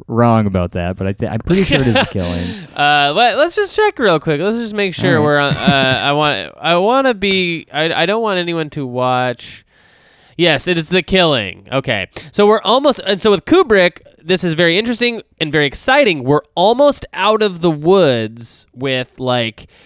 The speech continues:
Speaker 2: Kubrick's super early work that is, like, n-, looks nothing like his, his later work. I think after The Killing,
Speaker 1: Yeah.
Speaker 2: we get Paths of Glory. Paths of Glory is, like, the first, I would say,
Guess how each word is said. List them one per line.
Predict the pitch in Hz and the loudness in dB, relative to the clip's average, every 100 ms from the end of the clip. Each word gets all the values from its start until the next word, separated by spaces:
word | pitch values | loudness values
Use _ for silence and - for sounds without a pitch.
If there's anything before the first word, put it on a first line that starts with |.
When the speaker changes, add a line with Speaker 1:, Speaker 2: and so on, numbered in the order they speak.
| _ _ - | _ _ -6
Speaker 2:
Kubrick's | 147 139 139 131 | -4 0 -2 -2
super | - - 165 160 - 139 - | -6 -4 -2 0 0 -2 -2
early | 123 127 127 123 120 117 113 110 110 | -6 -2 -2 0 0 0 -2 -2 -6
work | 98 107 107 107 107 - - _ - | -6 -6 -4 -4 -6 -14 -20 _ -20
that | 113 110 101 - - - _ 131 | -10 -8 -10 -12 -20 -20 _ -10
is, | 120 | -8
like, | 117 110 - | -6 -8 -10
n-, | 123 120 120 131 | -8 -6 -6 -4
looks | 127 - 123 | -4 -4 -8
nothing | 120 123 117 - 113 | -6 -2 -2 -2 -6
like | 107 104 101 - | -4 -4 -6 -8
his, | 110 95 87 87 - _ _ _ | -12 -10 -12 -16 -18 _ _ _
his | 113 101 | -10 -6
later | 101 95 90 | -6 -6 -10
work. | 92 85 90 | -10 -12 -8
I | 123 | -4
think | 165 151 | -2 -2
after | 180 240 | -2 -2
The | 208 | -4
Killing, | - 190 165 147 101 | -2 0 0 0 -4
Speaker 1:
Yeah. | 85 80 _ - | -10 -14 _ -12
Speaker 2:
we | 143 | -6
get | 135 - | -4 -4
Paths | 151 151 143 | -2 -2 -2
of | 131 120 | -6 -2
Glory. | 131 131 117 107 | 2 2 2 0
Paths | - 156 180 | -2 0 0
of | 185 | 0
Glory | 156 156 151 | 0 2 2
is, | 139 | 0
like, | 143 - | -2 -4
the | 120 | -4
first, | - - 143 139 - - - | -4 0 2 2 -2 -10 -10
I | 123 147 | -4 -2
would | 143 120 | -2 -6
say, | - 135 123 | -8 -4 -4